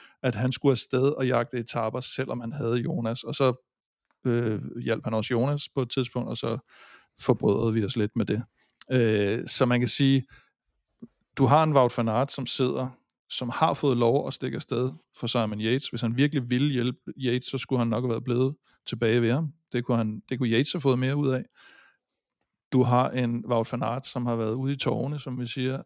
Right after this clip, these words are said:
han har så meget brug for den her sejr. Det er måske hans eneste chance i hele det her løb. Så hvis der var en, der havde sagt til ham, siger,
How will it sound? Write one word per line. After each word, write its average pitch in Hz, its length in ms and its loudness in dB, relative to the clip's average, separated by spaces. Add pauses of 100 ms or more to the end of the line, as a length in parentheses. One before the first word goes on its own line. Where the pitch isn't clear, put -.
(120)
han 120 180 -6
har 139 280 -4
så 131 180 -4
meget 123 300 0
brug - 260 -4
for - 80 -4
den 123 180 -2
her 120 120 -4
sejr. - 360 -6 (400)
Det 135 80 4
er 131 80 6
måske 143 420 2
hans 127 260 -4
eneste 131 360 -2
chance 117 460 -4
i 113 160 -6
hele 131 180 -4
det 127 80 -2
her 120 80 0
løb. 117 260 -2 (840)
Så 120 460 4 (580)
hvis 123 240 4
der 110 80 4
var 104 120 6
en, 175 160 4
der 151 60 4
havde 117 120 2
sagt 120 280 -2
til 123 120 -2
ham, 120 140 -2
siger, 107 240 -4